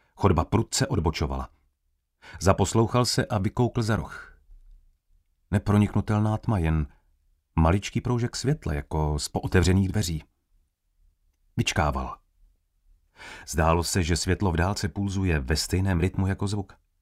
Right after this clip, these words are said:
Světlá linie na podlaze pravidelně mizela. Rozhodl se a vyrazil vpřed.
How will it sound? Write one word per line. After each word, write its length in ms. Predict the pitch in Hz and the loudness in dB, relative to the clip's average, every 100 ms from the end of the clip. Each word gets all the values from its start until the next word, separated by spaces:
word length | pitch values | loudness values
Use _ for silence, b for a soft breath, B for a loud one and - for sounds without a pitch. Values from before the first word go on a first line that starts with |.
| _ _ _ _ _ _ _ | _ _ _ _ _ _ _
Světlá 540 | - 92 92 104 104 101 | -2 2 2 4 4 4
linie 360 | 98 101 95 | 4 2 2
na 100 | 85 | 0
podlaze 440 | 80 95 92 87 92 | -2 -2 -2 -2 -4
pravidelně 540 | - 73 73 80 87 | -4 -4 0 0 0
mizela. 420 | 87 87 76 69 - b b b b b b b _ _ - - | -2 -4 -4 -6 -10 b b b b b b b _ _ -12 -2
Rozhodl 400 | 95 95 110 120 | 0 2 2 0
se 140 | - | -4
a 80 | - | -2
vyrazil 320 | 95 104 98 98 | 2 2 2 -2
vpřed. 480 | - 80 - - | -2 -6 -6 -18